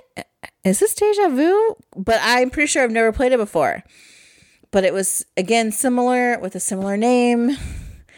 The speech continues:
Um, so that's what makes it just so hard. But it was a good game. Absolutely, it was a good game. I like game like this. Again, we played Bad Company. We really liked it. Um, I like this too.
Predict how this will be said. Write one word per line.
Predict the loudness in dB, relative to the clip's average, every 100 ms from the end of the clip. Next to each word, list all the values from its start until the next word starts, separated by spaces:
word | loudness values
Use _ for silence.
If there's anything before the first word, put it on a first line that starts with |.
| -20 -20 -20 _ _ 0
Um, | 4 6 4 2 -6 -10 -16 -20 _ _ -8
so | 0 2
that's | 4 2 2
what | -4
makes | -4 -6 -6
it | -6
just | -4 -2 -2
so | 0 2 2
hard. | 2 2 0 0 -6 -12 -20 -20 0
But | 2
it | 2
was | 2 2 4
a | 2
good | 2 2
game. | 0 0 -8 -20 -20 _ _
Absolutely, | 2 2 2 2 4
it | 2
was | 0
a |
good | -4 -4
game. | -6 -6 -16 -18 -2
I | 2 4
like | 4 2
game | 0
like | -2 -2
this. | -6 -2
Again, | 0 2 0
we | 0
played | 0 2
Bad | 0
Company. | 0 -4 -4 -6 -10 -18 -6
We |
really | 0 2
liked | 2 0 0
it. | -2 -2 -6 -20 -20 -6
Um, | 0 2 2 -2 -10 -16 _ _ -20 _
I | 0
like | 2 2
this | -2 -4
too. | -2 0 0 -2